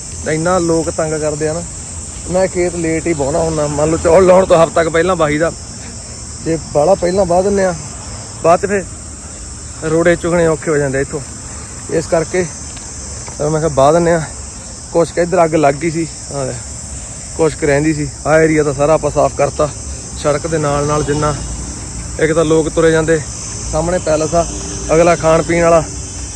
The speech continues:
ਲਿਆਉਂਦਾ ਲਿਫਾਫਾ ਇੱਧਰ ਨੂੰ, ਇੱਥੇ ਸੁੱਟ ਕੇ ਤੁਰਦਾ ਬਣਦਾ। ਇੱਟਾਂ ਰੋੜੇ ਮੇਰੇ ਹਿਸਾਬ ਨਾਲ ਮੈਂ ਘੱਟੋ ਘੱਟ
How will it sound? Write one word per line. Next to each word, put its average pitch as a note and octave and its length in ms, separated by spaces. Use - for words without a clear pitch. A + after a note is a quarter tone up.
ਲਿਆਉਂਦਾ F3 500
ਲਿਫਾਫਾ E3+ 500
ਇੱਧਰ F3 240
ਨੂੰ, F3+ 120
ਇੱਥੇ E3 180
ਸੁੱਟ F3 220
ਕੇ F#3 100
ਤੁਰਦਾ C#3+ 320
ਬਣਦਾ। C3+ 320
ਇੱਟਾਂ F#3 340
ਰੋੜੇ F#3 240
ਮੇਰੇ F#3+ 220
ਹਿਸਾਬ F#3+ 280
ਨਾਲ F3 140
ਮੈਂ G3 140
ਘੱਟੋ G3 240
ਘੱਟ G3+ 140